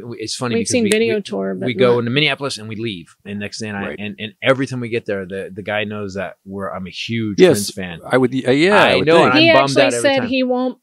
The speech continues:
Speaker 2: let us book the theater again
Speaker 1: Unless,
Speaker 2: unless
Speaker 1: yeah.
Speaker 2: we commit to taking an extra day so he can show us the club, which
Speaker 1: Yeah.
Speaker 2: is
Speaker 3: Mm-hmm.
Speaker 2: a couple doors
Speaker 1: Yeah.
Speaker 2: down from the Pantages
Speaker 1: Yeah.
Speaker 2: Theater, the,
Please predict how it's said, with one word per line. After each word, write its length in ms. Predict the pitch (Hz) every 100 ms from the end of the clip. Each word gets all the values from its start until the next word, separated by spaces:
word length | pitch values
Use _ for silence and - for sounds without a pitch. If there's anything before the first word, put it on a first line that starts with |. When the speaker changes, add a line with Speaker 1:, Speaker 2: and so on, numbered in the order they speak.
| _
Speaker 2:
let 260 | 233 240 247
us 260 | 240 214
book 260 | 208 240 233
the 80 | 233
theater 500 | - 226 233 254 262
again 440 | 247 277 285 302 -
Speaker 1:
Unless, 640 | 226 226 - 233 240 -
Speaker 2:
unless 0 |
Speaker 1:
yeah. 100 | 87 - - -
Speaker 2:
we 460 | 220 240 247 240 233
commit 440 | 262 240 233 220 -
to 120 | 226
taking 480 | 202 226 220 226 208
an 80 | 202
extra 420 | 220 220 - 240
day 300 | 220 220 220
so 180 | 202 214
he 160 | 208 214
can 220 | 220 214
show 400 | 202 226 214 214
us 240 | 208 202
the 160 | - 208
club, 460 | - 240 233 247 208
which 180 | 214
Speaker 1:
Yeah. 80 | 220
Speaker 2:
is 160 | 214 -
Speaker 3:
Mm-hmm. 200 | 156 196
Speaker 2:
a 60 |
couple 240 | 226 262 269
doors 240 | 254 254
Speaker 1:
Yeah. 100 | 208
Speaker 2:
down 340 | 247 254 302 302
from 360 | - 277 277
the 100 | 269
Pantages 640 | 247 269 262 262 254 262 -
Speaker 1:
Yeah. 180 | 269 277
Speaker 2:
Theater, 260 | 285 285 -
the, 400 | 240 233 233 233